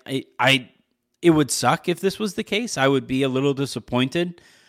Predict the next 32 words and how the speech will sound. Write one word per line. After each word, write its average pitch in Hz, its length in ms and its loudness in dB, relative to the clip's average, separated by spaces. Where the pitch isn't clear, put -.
um, 113 300 -2
just 139 180 -2
from 127 180 -2
a 113 60 -2
sheer 127 220 -4
basketball 131 560 0
perspective. 165 680 -6
Uh, 131 140 -2
but 131 180 -4
I 139 120 0
think 151 280 -2
whenever 160 340 2
it 151 80 2
is 156 180 0
that 131 180 -10
they, 123 500 2
that 113 200 -6
they 113 400 0
decide 123 460 -2
to 139 60 0
go 131 180 0
in 127 60 2
this 123 160 -2
direction, 117 680 -2
um, 104 640 0
I, 127 220 4
I 120 160 0
think 131 540 0
you're 131 240 2
gonna 131 200 2
see, 123 640 0
uh, 110 380 4